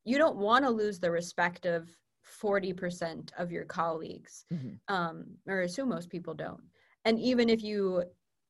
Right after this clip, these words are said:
Speaker 1: uh, even if you don't know that that's happening, you wouldn't want it to happen. But once you do know it's happening,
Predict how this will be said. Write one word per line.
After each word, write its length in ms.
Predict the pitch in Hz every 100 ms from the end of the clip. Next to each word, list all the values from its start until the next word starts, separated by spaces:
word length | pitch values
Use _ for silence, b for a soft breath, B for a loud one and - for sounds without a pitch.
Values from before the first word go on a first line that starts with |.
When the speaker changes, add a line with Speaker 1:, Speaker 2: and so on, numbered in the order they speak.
| _
Speaker 1:
uh, 440 | - 160 - - - - _ -
even 200 | 285 254
if 120 | 233
you 60 | 196
don't 260 | 180 110
know 220 | 185 226
that 160 | 214 175
that's 180 | 170 156
happening, 380 | 165 175 165 170
you 100 | 165
wouldn't 200 | 170 170
want 180 | 170
it 40 | 165
to 40 |
happen. 380 | 165 165 175 190
But 280 | 180 180 -
once 260 | 196 208 196
you 80 |
do 240 | 180 226 330
know 180 | 226 175
it's 140 | -
happening, 580 | 170 170 - - -